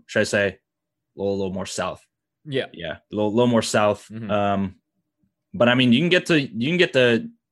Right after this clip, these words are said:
Speaker 1: uh, S F State from U S F and, and vice versa as well.
Speaker 2: Yeah.
Speaker 1: Uh, just a little further away, but, um, yeah, I, I, I, I stand, I stand with, stand behind my, my, my, my claims and, and statements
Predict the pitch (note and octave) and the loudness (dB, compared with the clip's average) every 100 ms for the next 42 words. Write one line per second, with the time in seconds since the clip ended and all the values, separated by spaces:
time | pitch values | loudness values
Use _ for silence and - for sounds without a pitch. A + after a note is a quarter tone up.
0 | _ _ A2 - - A2 G#2+ G2+ G#2 A2 | _ _ -14 -12 -2 2 2 2 -2 -2
1 | A#2 D3 D3 G#2+ G#2 A2 A2+ - D#3+ - | -2 -2 -2 -2 -4 -2 0 2 0 0
2 | G2+ F#2+ G2+ G2+ G#2 - A#2+ A2 F#2+ G#2+ | -6 -6 -6 -4 -4 -4 -8 -8 -8 -6
3 | G#2+ - _ A2+ G#2 D#2+ _ G2 F#2+ _ | -6 -10 _ -8 -8 -8 _ -20 -20 _
4 | A3+ A#3 B2+ - B2+ A2+ G2+ G2+ G#2 G2+ | -2 0 0 0 0 0 0 -2 -2 -4
5 | _ _ _ _ _ _ _ A2+ G#2+ G2 | _ _ _ _ _ _ _ 0 0 0
6 | A2 G#2+ G2+ F#2 F2+ F2+ _ _ _ _ | -4 -2 -2 -4 -8 -14 _ _ _ _
7 | _ _ _ _ _ _ _ - B2+ A#2 | _ _ _ _ _ _ _ -2 2 4
8 | A#2 A2+ A2+ A#2 A2+ A#2 - C3 A2 A2 | 2 2 2 0 0 -2 0 -2 0 -4
9 | A2+ A2+ G#2 G#2 _ _ _ - - - | -4 -4 -4 -10 _ _ _ -20 -20 -10
10 | A2+ G2+ G2+ G2 F#2+ F#2+ F#2+ F#2+ D#2+ F#2+ | -8 -6 -6 -8 -8 -8 -10 -12 -14 -14
11 | - F#2+ - G2 G2 - B3+ - F#2+ F2+ | -12 -12 -10 -10 -10 -12 -16 -14 -14 -14
12 | - G#2 F2+ G2 - | -12 -10 -10 -14 -16